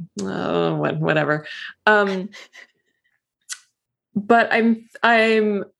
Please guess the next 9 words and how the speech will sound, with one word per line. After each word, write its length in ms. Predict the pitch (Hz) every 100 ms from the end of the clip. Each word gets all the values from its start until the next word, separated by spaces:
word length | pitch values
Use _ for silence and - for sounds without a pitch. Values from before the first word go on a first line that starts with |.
| _ _ - 202
toying 500 | - 247 269 302 294
between 920 | 208 - - 214 185 170 165 165 156 - _ _ _ _ _ _ _ _ _ - _ -
helping 680 | - 226 208 214 226 196
Lucia's 600 | 175 185 180 - 160 156
team 760 | - - 160 123 90 90 - 175 _ _ _ _ _ _ - - - - - -
or 540 | 175 165 151 151 - -
hurting 1120 | 156 - 190 175 - 156 127 117 - 87 175 - - - - -
her 180 | - - - -
foes. 800 | 170 - - 69 - - -